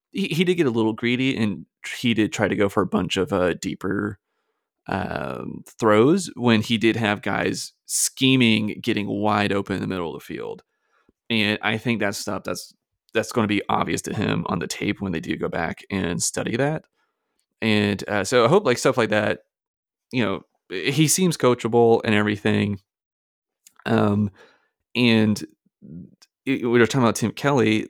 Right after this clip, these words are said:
The cool thing about this was that we seem to have, like, really good complementary football on this game.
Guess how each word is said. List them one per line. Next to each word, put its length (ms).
The 120
cool 300
thing 420
about 280
this 260
was 160
that 400
we 80
seem 180
to 60
have, 100
like, 120
really 240
good 180
complementary 580
football 600
on 80
this 140
game. 300